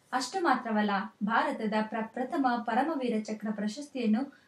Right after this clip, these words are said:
ಮರಣೋತ್ತರವಾಗಿ ಪಡೆದುಕೊಂಡವನು ಅಬ್ದುಲ್ ಹಮೀದ್ ಎಂಬಾತನಲ್ಲವೇ?" ಎಂದು ಕೇಳಿದಳು. ಕೊಂಚ ಕಾಲದ ಮೌನದ ಬಳಿಕ ಶಾಸ್ತ್ರಿ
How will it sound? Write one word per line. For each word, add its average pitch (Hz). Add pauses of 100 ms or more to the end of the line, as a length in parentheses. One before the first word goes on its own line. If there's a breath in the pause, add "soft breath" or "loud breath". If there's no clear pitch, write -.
(140)
ಮರಣೋತ್ತರವಾಗಿ 240
ಪಡೆದುಕೊಂಡವನು 214
ಅಬ್ದುಲ್ 220
ಹಮೀದ್ 220
ಎಂಬಾತನಲ್ಲವೇ?" 202 (300)
ಎಂದು 220
ಕೇಳಿದಳು. 196 (320 soft breath)
ಕೊಂಚ 302 (100)
ಕಾಲದ 202 (100)
ಮೌನದ 220
ಬಳಿಕ 190
ಶಾಸ್ತ್ರಿ 247